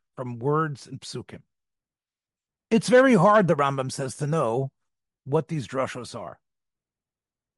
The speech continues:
Are they from the Torah? Are they, do they invent a mitzvah from the Torah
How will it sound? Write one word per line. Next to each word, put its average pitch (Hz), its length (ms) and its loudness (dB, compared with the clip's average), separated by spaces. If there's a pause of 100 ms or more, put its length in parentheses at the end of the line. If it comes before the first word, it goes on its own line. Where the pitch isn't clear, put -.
(420)
Are 135 120 0
they 120 120 -6
from 110 220 -10
the 98 100 -6
Torah? 156 520 -4 (3250)
Are 151 160 2
they, 131 220 -2
do 143 200 -4
they 151 180 -6
invent 135 600 -2
a 135 140 -6
mitzvah 143 440 -6
from 135 180 -12
the 127 80 -10
Torah 160 420 -6